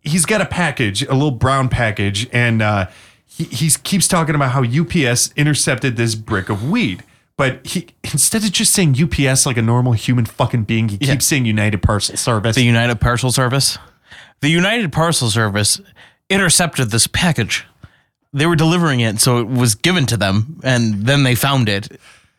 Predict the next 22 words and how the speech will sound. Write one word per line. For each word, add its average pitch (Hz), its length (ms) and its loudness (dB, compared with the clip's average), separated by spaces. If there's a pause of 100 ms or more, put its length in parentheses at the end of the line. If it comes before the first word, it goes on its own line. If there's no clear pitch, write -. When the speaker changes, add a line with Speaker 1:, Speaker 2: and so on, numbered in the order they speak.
(180)
Speaker 1:
It 180 60 0
wouldn't 254 180 0
be 254 80 0
a 202 60 0
problem 185 260 2
if 165 100 0
he 185 80 2
said 170 260 0
United 165 320 2
Parcel 147 360 0
Service 123 420 -2
once. 113 580 -2
Speaker 2:
Yeah, 139 220 2 (200)
but 139 180 -2
Speaker 1:
Once. 190 100 -2
Speaker 2:
every 170 300 2
single 165 320 0
time, 117 420 0
United 139 380 0
Parcel 127 300 0
Service. 104 360 -2
Speaker 1:
Yeah, 185 220 0